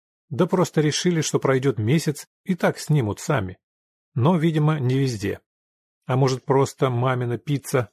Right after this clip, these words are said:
оказалась ребятами, кто любит побегать по судам? А теперь в суд меня вызывал уфас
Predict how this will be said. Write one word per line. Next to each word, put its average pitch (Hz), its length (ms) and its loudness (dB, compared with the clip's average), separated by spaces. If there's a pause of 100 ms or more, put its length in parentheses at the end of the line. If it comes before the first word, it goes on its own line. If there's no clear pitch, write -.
оказалась 123 640 0
ребятами, 127 540 -2
кто 131 200 -2
любит 120 280 0
побегать 110 420 0
по 135 80 -6
судам? 151 400 0 (800)
А 139 160 -4
теперь 180 280 0
в - 40 -2
суд - 240 -2
меня 147 260 4
вызывал 123 420 0
уфас - 580 -2